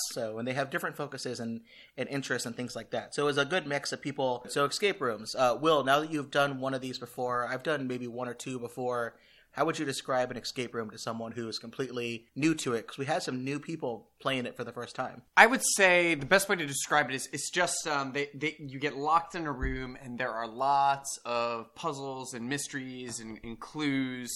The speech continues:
Speaker 2: uh, that you essentially have to, to solve,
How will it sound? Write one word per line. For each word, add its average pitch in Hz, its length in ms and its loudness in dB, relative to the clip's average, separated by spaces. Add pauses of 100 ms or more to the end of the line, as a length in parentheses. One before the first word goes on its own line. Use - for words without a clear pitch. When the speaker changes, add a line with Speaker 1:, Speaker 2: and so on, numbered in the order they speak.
(120)
Speaker 2:
uh, 123 440 -2
that 131 280 -2
you 127 60 -8
essentially 135 380 -6
have 135 180 0
to, 151 320 -4
to 151 160 -6
solve, 147 420 4